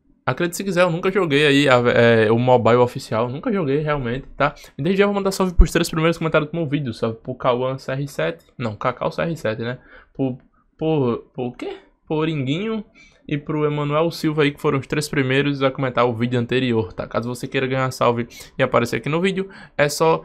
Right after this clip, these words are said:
sininho de notificações, receber todas, que assim que eu publicar um vídeo, você vai tá recebendo na hora e vai ser inscrito mito aqui do canal, tá? O menu maravilhoso, como vocês estão vendo, né? Um dos menus aí que eu acho mais da hora aqui, é, do mobile, né?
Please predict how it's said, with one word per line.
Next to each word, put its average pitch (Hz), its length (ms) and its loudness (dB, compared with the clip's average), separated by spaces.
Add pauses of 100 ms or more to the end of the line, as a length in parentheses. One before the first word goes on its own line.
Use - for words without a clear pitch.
(180)
sininho 151 360 -2
de 160 40 -4
notificações, 151 600 -2
receber 139 320 0
todas, 135 340 -2
que - 80 -4
assim 120 160 -2
que 135 80 -6
eu 135 40 -10
publicar 135 400 0
um 120 120 2
vídeo, 117 180 2
você 117 200 -4
vai 120 120 0
tá 117 80 -2
recebendo 113 440 -4
na 107 100 -4
hora 107 240 -2
e 107 140 -4
vai 110 160 -4
ser 110 160 -4
inscrito 139 500 0
mito 139 380 2
aqui 135 120 -4
do 123 140 -8
canal, 98 320 -6
tá? 92 160 -2 (260)
O 180 80 -8
menu 214 320 -2
maravilhoso, 220 640 0
como 180 160 -8
vocês 185 200 -4
estão 165 200 -2
vendo, 160 220 0
né? 160 160 0
Um 156 100 0
dos 151 160 -4
menus 143 360 -2
aí 139 180 0
que - 320 -12
eu 135 40 0
acho 135 140 -4
mais 135 220 -2
da 143 100 2
hora 139 200 4
aqui, 127 260 -6 (260)
é, 117 240 6
do 113 120 -2
mobile, 127 500 2
né? 165 140 -4